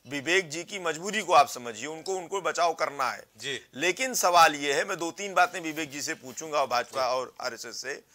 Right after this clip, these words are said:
Speaker 2: जी।
Speaker 1: अगर ये
Speaker 2: जी, जल्दी बोलिए।
Speaker 1: जिस राजनीति की बात कर रहे हैं,
Speaker 2: हम्म।
Speaker 1: शूद्रों, शूद्र को सम्मान की उपेक्षित पिछड़ों को सम्मान देने की बात कर रहे हैं,
Speaker 2: हम्म।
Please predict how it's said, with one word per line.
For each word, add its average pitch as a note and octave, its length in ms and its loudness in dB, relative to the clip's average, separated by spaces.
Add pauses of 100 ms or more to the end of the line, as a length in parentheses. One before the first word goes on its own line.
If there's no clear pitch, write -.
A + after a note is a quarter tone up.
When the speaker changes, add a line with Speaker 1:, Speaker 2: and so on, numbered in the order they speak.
(160)
Speaker 2:
जी। A#2+ 220 -8
Speaker 1:
अगर A#3 260 10
ये D3+ 320 2 (200)
Speaker 2:
जी, A#2+ 260 -10 (600)
जल्दी C#3 180 -6
बोलिए। E3+ 160 -2
Speaker 1:
जिस - 160 0
राजनीति E3 580 4
की F#3 160 -8
बात E3+ 320 6
कर F#3+ 120 6
रहे C3 280 2
हैं, F2+ 180 -10 (100)
Speaker 2:
हम्म। B2+ 120 -10
Speaker 1:
शूद्रों, E3 520 -4
शूद्र D#3+ 300 -6
को F3+ 220 -6
सम्मान D3+ 480 2
की E3 200 -10 (140)
उपेक्षित D3 600 -6
पिछड़ों D3 300 -6
को D#3 140 -6
सम्मान D3 400 0
देने D3 240 -2
की C3+ 160 -12
बात B2 260 0
कर A#2+ 140 -4
रहे A2+ 340 -4
हैं, A#3 240 -2
Speaker 2:
हम्म। B2 180 -16